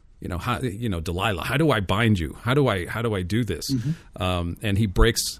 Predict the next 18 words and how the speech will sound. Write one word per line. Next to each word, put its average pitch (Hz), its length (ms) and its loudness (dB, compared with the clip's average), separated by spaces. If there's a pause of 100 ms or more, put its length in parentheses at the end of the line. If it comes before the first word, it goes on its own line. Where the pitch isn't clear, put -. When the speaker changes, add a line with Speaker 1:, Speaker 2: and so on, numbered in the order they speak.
Speaker 1:
he 175 140 4
breaks 104 500 0
the 131 100 0
cords 139 460 0
when 98 80 0
they, 104 140 0
the 101 180 -4
Philistines 117 520 -2
try 107 180 -2
to - 40 -4
tie 101 220 -2
him 95 140 0
up. 156 220 -2 (300)
He 202 120 -2
snaps 127 400 -2
the 151 80 -2
cords. - 420 -4 (560)
And, 123 480 4